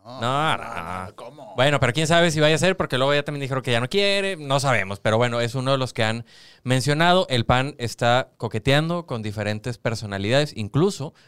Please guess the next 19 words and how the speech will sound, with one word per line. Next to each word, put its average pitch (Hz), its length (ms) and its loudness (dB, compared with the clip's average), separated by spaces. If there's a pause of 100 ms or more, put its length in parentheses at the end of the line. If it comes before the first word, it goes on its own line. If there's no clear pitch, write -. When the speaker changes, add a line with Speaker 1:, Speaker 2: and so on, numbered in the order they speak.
(140)
Speaker 2:
una 165 240 -2
de 185 80 2
las 156 100 -2
personas 135 320 -6
con 139 100 -10
las 117 120 -6
que 117 80 -4
ha 113 40 0
estado 127 320 -4
coqueteando, 123 540 -4
se - 200 0
rumora, 135 420 -2 (380)
es 104 140 -4
con 104 140 -4
Clara 90 260 0
Luz. 62 240 -14 (480)
Vamos 101 380 -2
al 120 100 4
Morena. 123 440 2